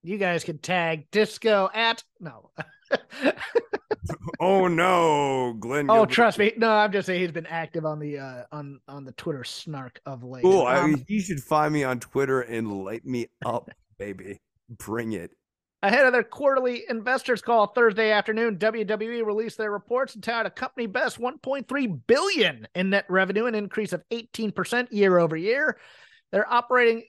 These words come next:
Speaker 1: income also increased to a record two hundred eighty-three point eight million, up eleven percent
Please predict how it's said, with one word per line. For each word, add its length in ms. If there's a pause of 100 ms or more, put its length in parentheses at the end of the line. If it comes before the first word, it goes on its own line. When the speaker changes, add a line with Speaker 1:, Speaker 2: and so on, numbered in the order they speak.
Speaker 1:
income 560
also 320
increased 440
to 80
a 60
record 320
two 140
hundred 340
eighty-three 680
point 360
eight 220
million, 480 (560)
up 240 (120)
eleven 420
percent 580